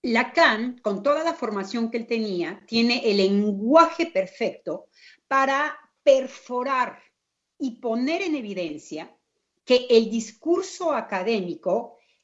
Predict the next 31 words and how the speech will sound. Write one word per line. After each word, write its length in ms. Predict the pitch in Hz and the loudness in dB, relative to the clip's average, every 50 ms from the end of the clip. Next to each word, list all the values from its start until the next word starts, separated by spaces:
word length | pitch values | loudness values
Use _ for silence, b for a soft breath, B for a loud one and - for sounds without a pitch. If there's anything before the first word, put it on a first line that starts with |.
| b _ _ _ | b _ _ _
viene 760 | 220 226 226 285 320 349 392 427 466 440 349 226 180 156 - - | -4 0 4 6 6 6 6 4 2 2 0 0 0 -2 -6 -2
de 180 | 180 202 208 220 | 0 2 2 4
un 280 | 262 294 311 330 330 | 4 2 4 2 2
deseo 760 | 277 302 294 277 - - - 226 196 180 165 143 127 - - - | 2 2 0 -2 -4 -6 -4 -2 0 0 0 -2 -4 -6 -6 0
inconsciente 920 | 233 226 226 220 - 220 220 220 - - - 311 320 311 311 349 - - - | 2 4 4 4 2 0 -2 -2 -2 2 4 4 4 4 2 0 -4 -4 0
y 140 | 269 247 247 | 4 6 8
no 260 | 247 262 277 339 349 | 8 8 8 6 6
de 160 | 359 349 339 - | 4 2 0 0
cualquiera, 640 | 247 226 220 226 - 196 170 151 143 139 - - _ _ _ _ _ _ _ b b b b b b | 0 0 0 0 -2 -4 -4 -4 -4 -8 -14 -20 _ _ _ _ _ _ _ b b b b b b
y 200 | 285 277 233 - | 2 2 4 4
que 320 | - 277 269 277 269 247 | 6 6 8 8 8 6
es 320 | 233 233 - - - - _ _ | 6 4 -2 -10 -18 -20 _ _
grave 640 | 180 175 175 254 285 285 294 294 311 311 339 392 440 - _ _ _ _ _ _ _ _ _ _ _ | -16 -8 4 6 6 6 8 4 2 0 -2 -4 -6 -10 _ _ _ _ _ _ _ _ _ _ _
en 180 | 285 262 262 | -2 0 0
el 120 | 254 240 247 | 0 0 0
universo 400 | 254 254 254 262 262 247 - 277 | -2 0 0 0 -2 -2 -4 -6
de 80 | 233 | -6
los 100 | 233 226 | -6 -6
psicoanalistas, 920 | - 220 - 196 185 180 160 147 143 147 - - - - - - - - - | -8 -8 -8 -6 -6 -6 -6 -8 -10 -12 -14 -18 -20 -20 -20 -20 -20 -8 2
que 200 | - 262 233 208 | 4 6 6 6
garantizan 1000 | 214 233 226 220 202 214 214 208 - - 349 359 - - - - 135 139 - _ _ _ _ | 6 4 4 4 4 0 -2 -6 -8 -8 -8 -8 -8 -8 -12 -12 -14 -16 -20 _ _ _ _
que 100 | - 220 | -6 -4
haciendo 680 | 214 - - 285 254 233 220 196 170 151 143 - - | -4 -4 -4 -2 0 0 0 -2 -2 -4 -6 -8 -6
A, 300 | - 233 196 - - - - _ _ _ _ _ | -4 -2 -2 -2 -4 -10 -18 _ _ _ _ _
B, 460 | - 180 165 190 170 151 - - _ _ _ | -12 -6 -4 -4 -4 -4 -8 -14 _ _ _
C 580 | - - - - - 262 277 339 - - - _ | -20 -20 -18 0 4 4 4 4 2 -4 -10 _
pueden 220 | - 220 202 202 196 | -2 -2 -2 -2 -4
formar 280 | 202 180 175 175 170 | -6 -8 -8 -6 -6
a 40 | 165 | -6
un 80 | 160 156 | -6 -6
analista. 520 | 151 143 123 - - 147 - - - - | -6 -8 -10 -14 -18 -20 -20 -20 -20 -20